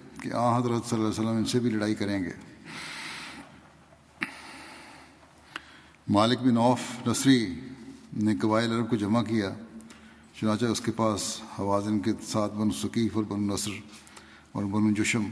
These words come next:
اور سعد بن بکر اور چند لوگ بنو ہلال میں سے جمع ہو گئے۔ یہ سب لوگ جمع ہو کر اوتاس کے مقام پر جمع ہو گئے۔ اوتاس حنین کے قریب ایک وادی ہے۔ مالک بن عوف نے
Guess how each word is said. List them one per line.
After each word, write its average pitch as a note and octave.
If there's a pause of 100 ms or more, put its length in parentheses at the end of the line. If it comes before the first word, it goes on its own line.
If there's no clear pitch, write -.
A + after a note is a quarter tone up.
(420)
اور A2
سعد A#2
بن G#2+
بکر G2+ (640)
اور -
چند A2
لوگ G#2
بنو G#2
ہلال G2+
میں G2
سے A2
جمع G#2+
ہو G#2+
گئے۔ - (1200)
یہ A2
سب B2
لوگ B2+
جمع B2+
ہو B2+
کر B2+
اوتاس A2+
کے C3
مقام A2+
پر G#2+
جمع G#2
ہو A2+
گئے۔ G#2+ (1400)
اوتاس G#2+
حنین G#2
کے G#2+
قریب G#2+
ایک G2
وادی G#2+
ہے۔ G#2+ (1700)
مالک A2+
بن B2+
عوف A#2+
نے A#2